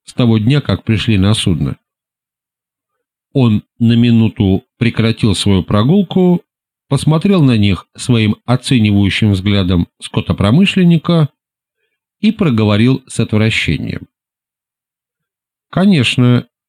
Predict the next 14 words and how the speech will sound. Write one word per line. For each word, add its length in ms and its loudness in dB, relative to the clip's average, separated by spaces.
и 100 0
похудели, 680 0
и 260 -2
ослабели. 800 -2
Ледащий 640 0
народ, 500 0
что 220 -4
и 100 0
говорить. 540 -2
В 80 -20
чем 240 0
только 520 -2
душа 380 -2
держится. 580 -6